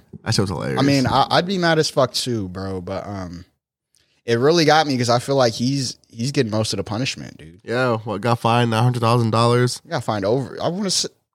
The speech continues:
Speaker 2: I
Speaker 1: It
Speaker 2: don't
Speaker 1: was
Speaker 2: know if I
Speaker 1: nine.
Speaker 2: was chir-, you said
Speaker 1: Nah.
Speaker 2: nine hundred?
Speaker 1: Yeah, right under a million.
Speaker 2: Okay.
Speaker 1: Yeah, right under.
Speaker 2: Yeah, man.
Speaker 1: Uh, right under a million. And I think they're both suspended for a game or something. So, um, yeah, very interesting what's going on out there. Um,
Speaker 2: S-
Speaker 1: uh,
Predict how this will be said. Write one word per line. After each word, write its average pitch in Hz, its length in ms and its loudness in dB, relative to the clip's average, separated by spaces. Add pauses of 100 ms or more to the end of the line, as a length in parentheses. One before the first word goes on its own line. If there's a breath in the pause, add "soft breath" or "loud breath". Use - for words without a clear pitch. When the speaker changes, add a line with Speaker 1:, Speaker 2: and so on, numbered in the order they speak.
(240)
Speaker 2:
I 147 80 0
Speaker 1:
It - 20 2
Speaker 2:
don't 233 60 4
Speaker 1:
was - 80 0
Speaker 2:
know 180 60 4
if - 40 4
I - 40 4
Speaker 1:
nine. 170 100 6
Speaker 2:
was 151 160 2
chir-, 165 240 2
you 151 120 -2
said 143 160 2
Speaker 1:
Nah. 139 180 6
Speaker 2:
nine 160 100 0
hundred? 175 400 -2
Speaker 1:
Yeah, 87 100 -2
right 113 200 4
under 117 240 4
a - 20 0
million. 104 320 0
Speaker 2:
Okay. 90 260 -2
Speaker 1:
Yeah, - 80 -6
right 87 100 -4
under. 73 360 -10 (340)
Speaker 2:
Yeah, 85 300 -6
man. 78 360 -8 (600)
Speaker 1:
Uh, 92 120 -8
right 101 140 0
under 107 200 0
a 107 80 0
million. 107 540 0 (100)
And 104 100 0
I 110 60 6
think 107 140 2
they're 107 100 2
both 101 220 4
suspended 92 400 0
for 80 80 -2
a 78 60 0
game 80 260 -2
or - 20 -6
something. - 540 -8
So, - 160 -8
um, - 520 -4 (480 loud breath)
yeah, 110 340 4
very 117 280 0
interesting 110 580 -2
what's - 140 -18
going 110 240 2
on 110 80 2
out 107 200 -2
there. 120 300 4
Um, 117 100 4
Speaker 2:
S- - 520 0
Speaker 1:
uh, 117 140 4